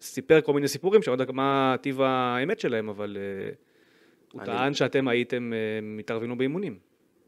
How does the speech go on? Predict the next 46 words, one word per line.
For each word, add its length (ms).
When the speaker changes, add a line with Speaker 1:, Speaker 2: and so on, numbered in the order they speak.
Speaker 2:
אני 80
לעולם 320
לא 60
הייתי 200
על 60
הדשא 320
עם 120
אף 160
מאמן. 180
לא 80
Speaker 1:
אוקיי. 140
Speaker 2:
התקרבתי 560
באף 300
אימון, 340
לא 140
לבשתי 420
אף 100
פעם 200
מדים, 500
או 200
עליתי 280
לדשא, 400
או 100
התערבתי 480
באימון, 420
או 60
בתכנים 440
של 140
אימון, 220
לא 140
אני, 120
ואני 160
לא 60
חושב 180
שגם 200
פטריק 320
עשה 220
את 60
זה, 120
לא, 180
פטריק 240
גם 120
לא 60
עשה 220
את 60
זה. 60